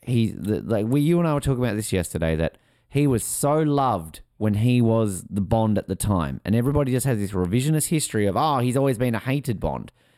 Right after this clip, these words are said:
He was as loved as Craig back in the day. And then Craig comes along and poor old Brosnan basically gets blasted. Like, "Oh, he's, like, the worst Bond. Like, his movies were shit." I give it fifteen years and he'll be back to being loved. I mean, look at Dalton. Dalton was,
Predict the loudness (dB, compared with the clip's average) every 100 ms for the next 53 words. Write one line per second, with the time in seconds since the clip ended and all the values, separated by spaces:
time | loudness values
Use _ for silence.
0 | _ 0 2 2 0 0 0 0 0 0
1 | -2 -4 -2 -2 -4 -4 -4 -2 -6 -10
2 | -4 -4 -2 0 0 0 -4 -6 -12 _
3 | _ _ _ 0 0 0 0 0 0 0
4 | 0 0 0 0 0 0 0 2 0 0
5 | 0 0 0 0 0 0 0 0 0 -2
6 | -10 -20 -20 -4 0 2 0 0 -2 -2
7 | -2 0 0 0 -2 -4 -2 0 0 0
8 | 0 2 2 2 0 2 2 2 2 2
9 | 0 -2 -4 -2 0 -2 -6 _ _ _
10 | -2 0 2 2 0 -2 0 0 2 2
11 | 4 4 4 4 2 2 2 0 -2 0
12 | 0 0 0 0 0 0 0 0 0 0
13 | 0 0 0 2 0